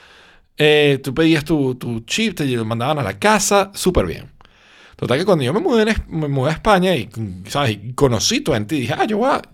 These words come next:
yo tenía Movistar el primer año y cuando se me acabó la permanencia, dije, "Yo me cambio a Twenty, porque estoy, voy a pagar además la mitad de lo que estoy pagando".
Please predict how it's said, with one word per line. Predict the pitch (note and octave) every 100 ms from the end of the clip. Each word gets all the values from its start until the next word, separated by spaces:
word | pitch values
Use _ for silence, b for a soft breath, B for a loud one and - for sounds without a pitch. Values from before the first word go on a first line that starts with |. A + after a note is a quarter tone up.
| C#3+
yo | D3
tenía | D3+ G3
Movistar | A3+ F3+ - A2 G2
el |
primer | - G#2 B2
año | G#2 A2+
y |
cuando | E3+ A2
se | G2+
me | F#2+
acabó | F#2 A2
la |
permanencia, | G3 E3+ C#3+ G#2 C3+ C#3+ B B B B B
dije, | - A#2+ C#3+
"Yo | G2+
me | B2
cambio | - C4+ F2+
a |
Twenty, | - D2 C2+ - - b b b b b b
porque | - A2+
estoy, | G#2+
voy | G2 G#2
a |
pagar | B2+ D#3+ E3
además | G3+ C#3 F3
la | F#3
mitad | A2 G#2+
de | B2
lo |
que | A2+
estoy | -
pagando". | F#2+ E2 F2 -